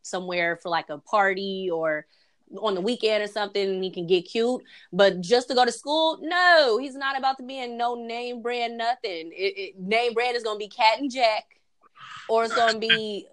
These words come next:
Champion something. Like, it's not gonna be no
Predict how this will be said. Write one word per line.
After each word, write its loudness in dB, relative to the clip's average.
Champion 0
something. -4
Like, 0
it's -2
not 4
gonna -4
be -4
no 2